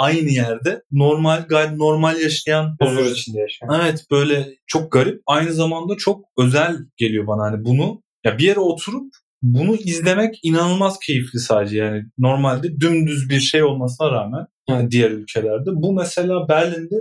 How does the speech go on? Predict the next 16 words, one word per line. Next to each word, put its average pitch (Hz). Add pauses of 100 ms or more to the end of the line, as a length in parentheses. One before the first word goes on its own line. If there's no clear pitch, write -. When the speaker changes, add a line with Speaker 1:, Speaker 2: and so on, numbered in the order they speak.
(120)
Speaker 1:
çok 190 (100)
farklı 123
bir 104
şey. -
Yani 113
çünkü 190
her 202
an 262
saçma 202
sapan 202
bir 185
şey -
olabilir 180
yani. 143
<laughs> -
Yani 156